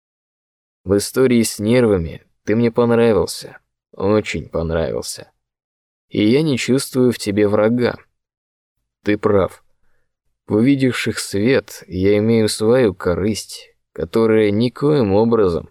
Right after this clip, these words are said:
с религией не связана. Если все будет так, как ты мне обещаешь, пора делать ноги. И как можно скорее.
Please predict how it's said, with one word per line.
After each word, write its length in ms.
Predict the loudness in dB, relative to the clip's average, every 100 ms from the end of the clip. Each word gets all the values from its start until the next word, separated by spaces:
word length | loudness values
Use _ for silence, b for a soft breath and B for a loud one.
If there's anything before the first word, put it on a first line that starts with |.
| _
с 180 | -12 -6
религией 600 | -2 0 0 0 0 0
не 260 | 0 0 -2
связана. 720 | -2 0 0 0 -6 -18 -20 _ _ _ _ _ _ _ _ _ _
Если 320 | -2 0 0
все 220 | -4 -4 0
будет 340 | 0 0 -2 _
так, 480 | -2 0 -2 -14 -12
как 220 | -8 -8
ты 140 | -4 -2
мне 220 | 0 0
обещаешь, 880 | -2 -4 -4 0 0 0 -6 -14 -18 _ _ _ _
пора 280 | -10 -6 -6
делать 400 | -2 0 0 -2
ноги. 420 | -2 0 -2 -8 -14 _ _ _ _ _
И 120 | -6
как 160 | -2 2
можно 300 | 2 2 0
скорее. 500 | 0 0 0 0